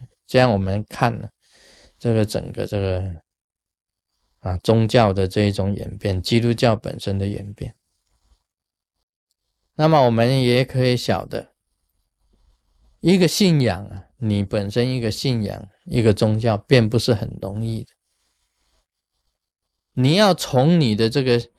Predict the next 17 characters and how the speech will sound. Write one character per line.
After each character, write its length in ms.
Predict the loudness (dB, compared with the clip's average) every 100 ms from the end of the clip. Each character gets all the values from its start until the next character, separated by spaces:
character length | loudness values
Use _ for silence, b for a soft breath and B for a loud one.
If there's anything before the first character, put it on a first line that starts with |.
| _ _ _ _ -2
要 240 | 2 4
眼 340 | 4 2 0 -2
光 240 | -2 0
去 160 | -2 -2
观 320 | -2 -2 -4
察， 380 | -10 -18 -20 _ _ _ _
要 180 | -4 -2
眼 200 | -2 -6
光 200 | -6 -8
去 120 | -8
观 300 | -12 -12 -12
察。 260 | -14 -18 -20 _ _ _ _ _ _ _
那 100 | -2
么 80 | 0
确 360 | 2 4 4
定 280 | 4 2 4
了， 160 | 2